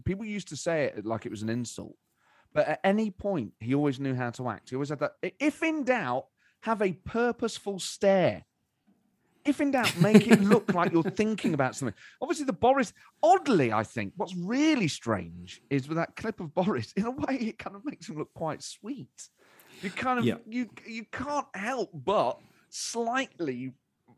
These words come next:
Speaker 1: feel for him, 'cause you think, "Oh, it's just
Speaker 2: He looks
Speaker 1: awful."
Speaker 2: like a five-year-old boy at a party that no one likes.
Speaker 1: Yeah, and he's, in a way, he sort of, he knows how to get the comedy out of it. So in a way,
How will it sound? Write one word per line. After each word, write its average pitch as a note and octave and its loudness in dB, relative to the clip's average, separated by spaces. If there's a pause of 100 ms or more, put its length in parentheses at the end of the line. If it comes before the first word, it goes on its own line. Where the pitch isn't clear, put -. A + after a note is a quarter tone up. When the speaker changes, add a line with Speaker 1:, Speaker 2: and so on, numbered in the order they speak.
(480)
Speaker 1:
feel D#4+ 0
for A3 -2
him, A#2 -4
'cause F#3 -14
you G#3 -12
think, G#3+ -14 (160)
"Oh, A3+ -6
it's G#3 -6
just A#3 -14 (240)
Speaker 2:
He F#3+ 8
looks B3 6
Speaker 1:
awful." G#3+ 8
Speaker 2:
like E3 0
a - -4
five-year-old G#3+ 8
boy C3 4
at B2 2
a A#2+ 0
party A#2+ 4
that A2+ 2
no B2 4
one A2+ 4
likes. F#2 -4
Speaker 1:
Yeah, F4 2
and D4 -4
he's, D4 -8 (240)
in E4 -4
a D#4+ -6
way, D4+ -2
he C#4+ -4
sort - -10
of, G#3+ -12
he A#3 -12
knows A#3+ -10
how A3 -6
to G3+ -14
get F#3 -8
the E3+ -10
comedy F3 -10
out G#2 -14
of G2+ -16
it. - -16
So C#3+ -8
in D#3+ -8
a E3 -8
way, F#3 -8